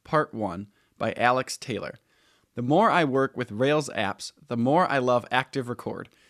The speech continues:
It's a really elegant abstraction over your data layer and lets you focus on business logic instead of crafting S Q L statements. For the majority of use cases, this works great.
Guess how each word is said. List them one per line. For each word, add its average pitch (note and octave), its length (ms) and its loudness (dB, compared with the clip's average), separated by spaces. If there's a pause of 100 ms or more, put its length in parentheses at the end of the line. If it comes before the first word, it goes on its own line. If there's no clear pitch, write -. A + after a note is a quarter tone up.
(200)
It's C#3 140 -4
a C3+ 40 0
really F#3 320 4
elegant D3 420 4
abstraction A#2+ 720 -2
over A#2+ 220 -2
your A2 160 -2
data B2 340 0
layer G#2+ 360 -2 (360)
and A#2 80 -2
lets C3 200 2
you C3 80 2
focus D#3+ 400 0
on B2 180 -2
business D#3 460 0
logic A2+ 520 0
instead B2 300 -2
of A#2 140 0
crafting A#2 500 -2
S B2 220 -6
Q A#2+ 240 -2
L G#2+ 120 -4
statements. - 600 -10 (420)
For C#3 100 -4
the C3+ 60 2
majority D#3+ 560 4
of C3 160 -2
use D3 240 0
cases, A2+ 580 -2
this C3 280 -4
works B2+ 240 -2
great. E2 340 -4